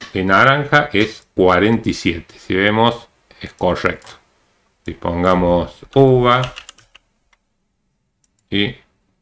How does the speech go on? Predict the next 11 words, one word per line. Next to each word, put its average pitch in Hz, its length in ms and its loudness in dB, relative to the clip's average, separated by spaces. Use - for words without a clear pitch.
de 92 180 -4
la 90 120 -2
uva 101 240 4
es - 80 -2
cua-, 90 380 2
eh, 87 340 0
sesenta 110 600 -2
y 87 80 2
siete, 120 680 0
y - 120 -2
pongamos, 92 800 -2